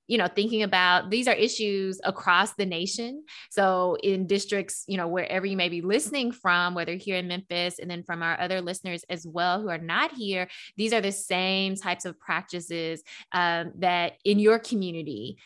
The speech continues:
you could take a part of, um, whether spearheading or just joining in.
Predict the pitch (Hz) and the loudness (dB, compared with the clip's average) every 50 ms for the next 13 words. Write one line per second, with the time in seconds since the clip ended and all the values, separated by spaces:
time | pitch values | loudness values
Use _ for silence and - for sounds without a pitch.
0 | _ _ - 170 175 190 208 214 202 - 226 185 - 196 175 - 175 - - - | _ _ -10 -6 -2 0 0 0 0 -2 -4 -4 -2 -4 -4 -4 -6 -8 -10 -6
1 | - 180 160 170 160 - - 165 165 151 147 147 139 143 156 170 - - 160 165 | -2 0 0 2 0 -2 -2 -4 -4 -2 -2 -4 -4 -6 -6 -8 -10 -8 -6 -6
2 | 160 160 156 160 160 165 156 151 156 - - - - 220 247 285 285 277 247 233 | -4 -6 -6 -8 -8 -8 -8 -8 -8 -8 -8 -4 0 0 2 2 6 8 8 8
3 | 233 226 226 202 185 196 185 196 170 180 175 175 214 220 226 214 208 196 185 - | 8 6 6 4 2 0 0 0 -2 -2 0 2 4 4 4 4 2 0 -2 -2
4 | - 233 240 196 135 87 90 92 110 | 0 2 2 2 0 -4 -6 -8 -12